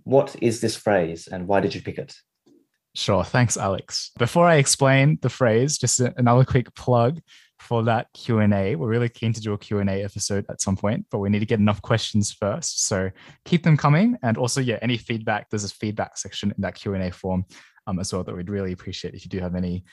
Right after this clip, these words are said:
Speaker 2: feedback for how we can be improving our podcast. And the prize, the mysterious prize that Alex mentioned, I've only taken a quick look at it, but it's pretty cool. So <laughs> yeah, highly, highly
Speaker 1: That's
Speaker 2: back
Speaker 1: just,
Speaker 2: it.
Speaker 1: yeah, uh, I, I'm surprised they made it.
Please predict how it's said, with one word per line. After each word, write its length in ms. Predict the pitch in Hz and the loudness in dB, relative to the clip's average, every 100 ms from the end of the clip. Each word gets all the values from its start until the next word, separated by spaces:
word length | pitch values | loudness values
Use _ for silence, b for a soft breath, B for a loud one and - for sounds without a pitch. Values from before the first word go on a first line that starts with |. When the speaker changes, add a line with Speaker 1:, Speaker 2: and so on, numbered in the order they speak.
| b _ | b _
Speaker 2:
feedback 380 | 131 131 117 | -2 2 0
for 60 | 120 | 0
how 140 | 113 | -2
we 80 | 101 | -2
can 140 | - 104 | -2 -2
be 160 | 101 | -2
improving 500 | 95 - 98 90 85 - | -4 -4 -4 -4 -4 -6
our 80 | 85 | -10
podcast. 640 | - - 82 90 - - b b b | -10 -10 -10 -8 -8 -10 b b b
And 140 | 101 92 | -4 -2
the 40 | |
prize, 520 | 87 139 151 160 - - _ | 2 4 6 4 0 -6 _
the 80 | 113 | -2
mysterious 400 | 113 - 123 123 | 0 2 2 2
prize 240 | - 117 | 2 0
that 120 | 120 110 | 0 -2
Alex 260 | 110 - | -6 -6
mentioned, 400 | 113 113 131 170 - - | -4 -4 -4 -6 -8 -2
I've 160 | 110 | 2
only 140 | 127 123 | 2 2
taken 280 | 117 - | 0 0
a 40 | 110 | -2
quick 300 | - 120 - | -4 -6 -4
look 180 | 123 - _ - | -6 -8 _ -8
at 120 | 98 | -8
it, 140 | 107 - | -8 -8
but 140 | 107 | -8
it's 340 | 131 - - - | -6 -6 -6 -6
pretty 160 | - 123 | -4 -4
cool. 340 | - 87 98 _ | -4 -6 -8 _
So 320 | - - 85 104 - | -10 -8 -6 -8 -14
<laughs> 140 | _ - | _ -6
yeah, 240 | 117 120 B B - | -4 -4 B B -6
highly, 360 | 170 175 170 175 | 2 4 4 4
highly 240 | 151 170 156 | 4 4 6
Speaker 1:
That's 140 | 135 | 6
Speaker 2:
back 140 | 131 | 4
Speaker 1:
just, 260 | 147 143 - | 2 0 -4
Speaker 2:
it. 80 | 123 | 2
Speaker 1:
yeah, 340 | 123 110 92 - | 4 4 4 4
uh, 200 | 120 - - | 4 6 4
I, 100 | 131 | 6
I'm 160 | 139 | 6
surprised 600 | 139 147 - 151 156 156 | 6 2 6 10 10 8
they 200 | 147 127 | 6 4
made 340 | 120 117 113 98 | 6 4 4 2
it. 180 | 80 | -6